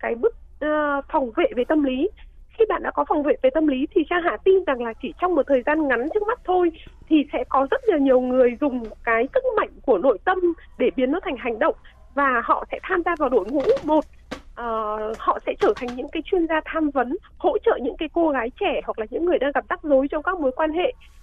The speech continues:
Hai, họ sẽ dành thời gian cũng như là dành cái đầu tư của bản thân, thay bằng việc là đầu tư vào ngoại hình, ngoại hình, công việc, tài chính, thì sẽ đầu tư một phần vào cái đời sống tinh thần và chất lượng các mối quan hệ của mình, và ký hợp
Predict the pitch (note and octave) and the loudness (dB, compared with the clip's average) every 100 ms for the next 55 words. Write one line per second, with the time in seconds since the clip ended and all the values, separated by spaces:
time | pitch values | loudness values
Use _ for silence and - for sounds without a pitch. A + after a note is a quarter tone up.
0 | - - F#4+ G#4 G4+ - - - F4+ - | -18 -2 2 4 2 0 -10 -2 0 0
1 | - - E4+ - A4 G#4+ C4 D#4+ C#4 B3 | -4 -10 -8 -4 -4 -4 -2 -2 -2 0
2 | C#4+ B3+ A#3+ E4+ F4 F4 D4+ C#4+ D4 F4+ | 0 0 2 2 2 0 -2 -2 2 4
3 | D#4 A#3 A#3+ B3 A3 - G#3+ B3 D#4 C#4+ | 4 0 -2 -4 -4 -6 -4 2 2 4
4 | F4 F4 C4+ A#3 A3+ - E4+ - - - | 4 4 4 0 0 0 0 -2 -12 -18
5 | - F#4 D4 B3 B3+ A#3+ A#3 A#3+ D#4 C#4+ | -6 -2 -2 -2 -2 0 -2 -4 -4 -2
6 | A#3+ A#3 A#3 - C4+ A#3 A3 - A3 B3 | -2 -2 -6 -6 -6 -6 -12 -12 -4 -2
7 | C4+ D#4+ B3 B3+ A#3+ D#4 D4+ D4 C4 - | 0 -2 -2 -4 -2 -2 -2 0 0 -2
8 | - A#3 - B3+ F#4+ - - - D4 D4 | -8 -6 -4 -2 -2 -4 -20 -6 -4 -2
9 | C#4 D#4 C#4 E4 D#4 C4 - D4 B3 - | 0 0 0 0 2 0 -2 -4 -4 -8
10 | - - B3+ A#3+ C#4+ D#4+ B3 B3 B3 F4 | -18 -4 -4 -2 2 2 2 -2 -2 -2
11 | D#4+ C#4+ A#3+ G#3 G#3 A4+ A#4 - - F4 | -2 -2 -6 -6 -6 -2 0 0 -2 -2
12 | C4+ B3+ D#4 E4+ - G3+ A#3+ A#3+ G#3 - | 0 0 -2 -4 -6 -6 -4 -6 -8 -16
13 | - - B3 A#3 A3 - - C4 C#4 G4 | -20 -8 -2 -2 -2 -8 -8 -6 -4 -4